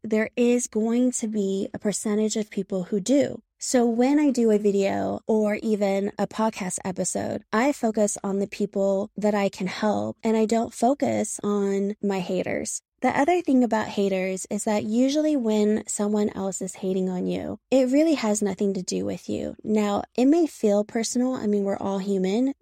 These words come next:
And so every once in a while, a mean comment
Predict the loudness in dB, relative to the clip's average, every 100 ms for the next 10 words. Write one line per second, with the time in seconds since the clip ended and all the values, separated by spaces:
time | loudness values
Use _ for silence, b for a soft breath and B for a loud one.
0 | _ -8 -4 0 0 0 -2 0 0 0
1 | -2 -2 -2 -2 -4 -6 -2 0 2 4
2 | 2 0 -2 0 0 0 -2 -6